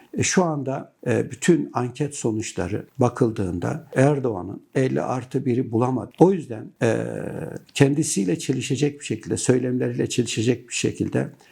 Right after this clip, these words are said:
Hüdapar'a kadar muhtaç olup, onun oylarına da muhtaç olup, onlara da kendi milletvekili kontenjanlarında yer açmış ve,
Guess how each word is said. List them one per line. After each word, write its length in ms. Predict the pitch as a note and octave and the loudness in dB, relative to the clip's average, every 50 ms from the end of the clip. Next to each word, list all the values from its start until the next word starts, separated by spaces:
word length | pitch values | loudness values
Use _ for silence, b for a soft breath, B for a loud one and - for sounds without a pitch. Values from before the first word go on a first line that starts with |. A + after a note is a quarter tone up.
| b b b - | b b b 6
Hüdapar'a 720 | D#3+ D#3+ E3+ D#3 C#3+ C3 - C3 A#2+ A#2 B2+ A#2 G#2 - | 6 8 8 2 0 -2 -6 -8 -6 -6 -6 -8 -8 -10
kadar 460 | - B2 A#2 A2 G#2+ F#2 F2+ - _ _ _ _ _ - | -10 -8 -4 -4 -4 -4 -4 -8 _ _ _ _ _ -4
muhtaç 460 | G#2 G#2+ G2+ - C#3+ B2+ B2 - A2 | -2 -2 0 2 2 0 2 2 -2
olup, 220 | F#2+ G2+ - - - | -2 -2 -4 -6 -2
onun 260 | C3 A#2+ B2+ C3 - | 0 0 2 0 0
oylarına 500 | A#2 A2+ A2+ A2 A2 A2 G#2+ A#2 A2+ G2+ | -2 -2 -2 -2 -2 -4 -4 -4 -4 -4
da 80 | G2+ | -4
muhtaç 420 | F#2+ G#2 G#2 - - A#2+ G#2+ - - | -4 -4 -4 -2 0 -2 0 0 -4
olup, 140 | G#2+ - - | -6 -6 -4
onlara 460 | - B2 B2 A#2+ A#2 A2 G#2+ A#2 A2+ A2 | 0 0 2 2 2 0 0 -4 -4 -6
da 180 | G2+ E2+ - - | -8 -8 -8 -2
kendi 420 | - - A#2 A2+ A#2 A#2 C3+ A#2+ | 4 4 4 4 4 2 2 0
milletvekili 640 | A2 A#2 A2+ A#2+ B2 B2 - - A2 - - G#2+ A2 - | 2 -2 -2 -2 -4 -4 -4 -6 -6 -4 -4 -6 -6 0
kontenjanlarında 920 | - A#2 A#2 G#2+ - A#2 A2 G#2+ - A#2 A2 G2+ G#2 G#2 G#2+ - - A2 | 2 2 2 2 0 0 -2 0 -2 -2 -2 0 0 -2 -2 -2 -2 0
yer 180 | A2+ A#2 A2 G2+ | 0 0 0 0
açmış 640 | F2 F2 - - - G#2 G#2 - - - - - C3+ | -2 -6 -8 -8 -6 -4 -4 -4 -6 -8 -8 0 2
ve, 300 | B2+ C3+ C3 B2+ - | 4 4 4 2 -2